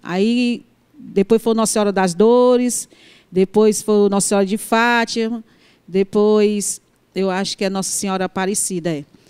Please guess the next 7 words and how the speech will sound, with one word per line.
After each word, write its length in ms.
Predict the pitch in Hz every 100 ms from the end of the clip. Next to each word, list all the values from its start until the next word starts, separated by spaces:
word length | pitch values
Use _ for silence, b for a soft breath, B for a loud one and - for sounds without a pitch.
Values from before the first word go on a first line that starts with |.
| b b b b b b
Aí 500 | 185 214 262 285 - _ _ _ _ _ _ _
eu 160 | 240 262
me 100 | 285
sinto 240 | - 277
assim 200 | 269 -
muito 240 | 254 294 302
orgulhosa 720 | 269 285 262 208 208 226